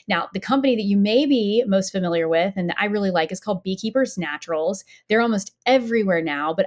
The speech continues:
I love the woman that started this company, and I love their mission. I love their products, um, and they work. So they help support the immune systems. There's vitamin C, there's zinc, iron, B vitamins, so many hundreds of other beneficial compounds.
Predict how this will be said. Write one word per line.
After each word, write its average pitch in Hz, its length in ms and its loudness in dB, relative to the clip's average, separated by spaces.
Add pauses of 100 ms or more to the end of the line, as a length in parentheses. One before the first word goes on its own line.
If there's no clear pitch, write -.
I 226 80 2
love 226 560 0
the 226 80 2
woman 196 220 0
that 175 100 -4
started 185 300 -2
this 175 120 -2
company, 175 440 -6
and 175 100 -6
I 165 60 -4
love 180 200 -2
their 208 120 -2
mission. 175 280 -2
I 160 60 -2
love 151 200 -4
their - 100 -6
products, - 420 -8 (360)
um, 175 220 -4
and 254 140 4
they 262 60 6
work. - 300 2 (200)
So 214 340 4
they 190 240 0
help 240 200 2
support 240 340 2
the 220 80 0
immune 208 280 0
systems. 196 480 -2
There's 160 240 0
vitamin 170 360 -4
C, 220 460 -2
there's 160 240 0
zinc, 202 480 0 (100)
iron, 190 540 2 (360)
B 262 200 6
vitamins, 196 720 0 (300)
so - 320 2
many 240 160 0
hundreds 262 480 2
of 214 80 0
other 185 160 2
beneficial 170 440 -2
compounds. 170 640 -6